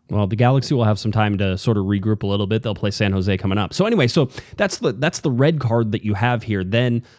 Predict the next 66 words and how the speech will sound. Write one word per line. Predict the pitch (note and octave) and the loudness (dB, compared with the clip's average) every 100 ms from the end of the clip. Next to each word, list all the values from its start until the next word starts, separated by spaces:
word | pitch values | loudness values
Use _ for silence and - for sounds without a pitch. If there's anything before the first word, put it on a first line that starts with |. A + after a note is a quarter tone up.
| - | -6
um, | G#2 G#2 G#2 G#2 G2+ F#2 - | -2 0 2 2 0 -4 -2
you | B2 | 2
know, | A2 | 2
no | G#2 G#2+ A2+ | 2 2 0
changes | - A2+ G#2+ G2+ | 0 0 0 -2
are | F#2+ | -4
sort | A#2 | -2
of | G#2+ | 0
made | G#2+ G#2 | 0 0
in | G#2 | 0
that, | G2 F#2+ - | 0 -2 -4
in | G#2 | -2
that | G2 F2 | -2 -2
last | F2+ E2+ - | -4 -4 -4
couple | G#2 G2 | -4 0
minutes. | G#2 A#2+ A2+ G2+ | 2 2 0 -2
I | |
think | G2+ | -2
there | G2 | -2
were | |
about | F#2 F2+ | -2 -4
three | - G#2 | -2 -2
minutes, | G2+ G#2 - | 0 -2 -4
four | G#2+ | -4
minutes | G2+ G2 - | -2 -4 -6
of | F#2 | -4
added | F#2+ F#2+ F#2 | -2 -2 -2
time | G2 F#2+ | -4 -2
in | G2 | -2
there, | G2+ A2 | -4 -2
and | A2 | -2
then | G#2+ | 0
you | |
get | A2 A2 | 0 0
into | G#2 | -2
the | G2 | -4
second | - G2+ F#2+ | -6 -6 -4
half. | G#2+ F2+ - | -4 -4 -6
The | A#2+ | -6
second | A#3 G#3+ | -2 0
half | F3 D#3+ | 2 2
is | B2 B2+ | 0 0
really | A#2+ | 0
where | A2+ A2 | 2 0
I'm | G#2+ | 0
disappointed. | G2 F#2+ F#2 F#2+ F2+ E2+ - - - - | -2 -4 -4 -4 -2 -4 -10 -20 -20 -6
Um, | G#2 G#2 - | -2 -2 2
I | C3+ | 2
know | G3 G#3+ | 4 0
Greg | C3+ C3+ B2+ B2 A#2+ - | 0 2 2 0 -8 -2
Vanney | B2 A#2+ A2 | 2 2 0
was | G#2+ - | -2 -4
trying, | A#2+ A2 G#2 | -2 0 -2
Kevin, | G2+ G#2+ G#2 | -2 -2 -2
and | G#2 | -2
he | G#2 | -2
said, | - A2+ G#2 - | 0 0 0 -2
even | B2+ A#2 G#2+ | 0 0 0
on | G2+ G#2 | 0 -2
the, | G2+ - - | -2 -6 -6
the | A2 | -2
broadcast, | A#2+ D#3+ C3+ F2 - | 0 0 -4 -6 -4
he | G#2 | -4
said, | - F#2+ - - - _ | -2 -4 -4 -14 -20 _
you | A#2 | -2
know, | G#2+ | -2